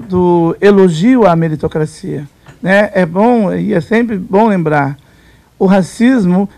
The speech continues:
não é parte, e historicamente <laughs> falando, é verdade, né? Desde o nascimento desse país, o racismo, as teorias,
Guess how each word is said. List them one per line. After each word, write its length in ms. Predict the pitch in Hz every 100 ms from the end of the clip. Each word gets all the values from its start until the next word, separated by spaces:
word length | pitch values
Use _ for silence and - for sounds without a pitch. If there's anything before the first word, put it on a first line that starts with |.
| -
não 500 | 180 190 247 254 247
é 240 | - 202 196
parte, 920 | - 214 202 220 214 - 160 135 156 - _ _ _ _ _ _ _
e 300 | 165 151 135
historicamente 640 | 151 - 175 175 180 180 -
<laughs> 20 |
falando, 320 | 151 170 190
é 40 |
verdade, 300 | 151 151 - - - - - - 135
né? 340 | 160 180 - _ _ _ _ -
Desde 560 | 202 214 233 240 196
o 80 | 202
nascimento 800 | 196 208 - 185 190 226 220 170
desse 500 | 147 190 175 175 151
país, 640 | - 151 147 165 139 - _ _ _ _ _
o 60 | 160
racismo, 540 | 160 156 - 233 202
as 120 | 165
teorias, 500 | - 196 180 233 233